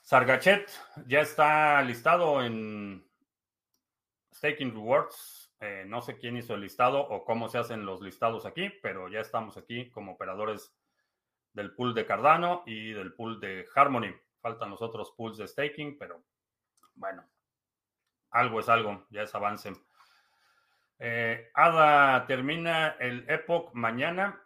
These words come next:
ah, más o menos a esta hora, el mañana, o sea que todavía tenemos veinticuatro horas. Eh, tenemos dieciséis bloques firmados, así es que faltan nueve bloques en veinticuatro horas.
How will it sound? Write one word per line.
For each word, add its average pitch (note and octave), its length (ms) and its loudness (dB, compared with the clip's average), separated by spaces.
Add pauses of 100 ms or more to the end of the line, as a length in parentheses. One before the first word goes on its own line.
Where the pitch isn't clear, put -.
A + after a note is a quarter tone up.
(120)
ah, G#2+ 180 -16
más A#2+ 220 -4
o - 20 -14
menos C3 260 -6
a A#2+ 120 2
esta B2 260 -2
hora, C#3 460 0
el G2 280 -20 (880)
mañana, A#2 380 -10
o C3 40 -10
sea B2 140 -12
que A#2 100 -14
todavía A#2 260 -4
tenemos A2+ 320 -8
veinticuatro A#2 540 -4
horas. E3+ 380 0
Eh, G#2 260 -12
tenemos A#2+ 420 -8
dieciséis A2+ 840 -4 (560)
bloques C3 580 0
firmados, D#3+ 800 -2
así A2 260 -6
es A#2+ 160 -12
que A2+ 180 -10
faltan A#2+ 760 -4 (100)
nueve C#3 360 -2
bloques D#3+ 640 -4
en G#2+ 200 -14
veinticuatro A#2+ 520 -6
horas. D#3+ 300 -4